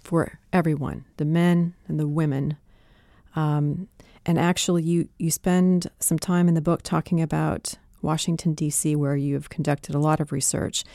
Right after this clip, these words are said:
And Washington is expensive. I think you say it's the fifth most expensive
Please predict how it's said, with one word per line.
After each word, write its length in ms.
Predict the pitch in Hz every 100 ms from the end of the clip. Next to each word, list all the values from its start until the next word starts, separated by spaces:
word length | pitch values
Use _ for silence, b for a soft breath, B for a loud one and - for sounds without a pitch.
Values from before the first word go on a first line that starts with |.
| B B B B -
And 400 | 160 156 156 - -
Washington 560 | 165 160 - 160 160
is 320 | 147 143 - - b b b -
expensive. 580 | - 196 214 247 226
I 80 | 175
think 220 | 170 165
you 60 | -
say 160 | - 143
it's 120 | -
the 80 | 147
fifth 320 | 196 196 -
most 240 | 190 -
expensive 640 | 165 - 165 - 165 156